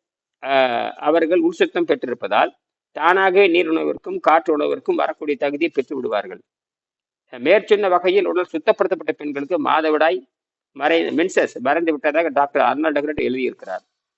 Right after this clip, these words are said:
ஐந்தறிவுடன் தாய்ப்பாலை விரும்பி பருகும் அசை உணவுக்காரனாக பிறக்கும் மனிதன், மனித குழந்தை ஆறாவது அறிவை தாண்டி ஏழாவது அறிவான அண்டவெளியுடன் தொடர்பு கொண்டு வாழும் சக்தியை பெற்று, வாழும் சக்தியை பெற்று வாழும்.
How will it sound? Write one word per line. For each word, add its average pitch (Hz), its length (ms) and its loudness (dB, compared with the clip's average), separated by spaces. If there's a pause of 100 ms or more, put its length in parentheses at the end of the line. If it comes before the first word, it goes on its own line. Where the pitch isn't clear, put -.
(340)
ஐந்தறிவுடன் 208 680 4
தாய்ப்பாலை 180 560 4
விரும்பி 175 300 2
பருகும் 165 400 0
அசை 147 300 2
உணவுக்காரனாக 147 680 -2
பிறக்கும் 135 400 -8
மனிதன், 151 360 -4 (720)
மனித 202 240 2
குழந்தை 156 340 2
ஆறாவது 175 460 6
அறிவை 170 480 4
தாண்டி 139 520 -4
ஏழாவது 175 460 4
அறிவான 139 300 2
அண்டவெளியுடன் 165 640 0
தொடர்பு 135 320 -2
கொண்டு 110 320 -4
வாழும் 139 300 4
சக்தியை 180 420 -4
பெற்று, 135 320 -6 (880)
வாழும் 165 260 4
சக்தியை 202 540 4
பெற்று 170 480 0
வாழும். 147 420 6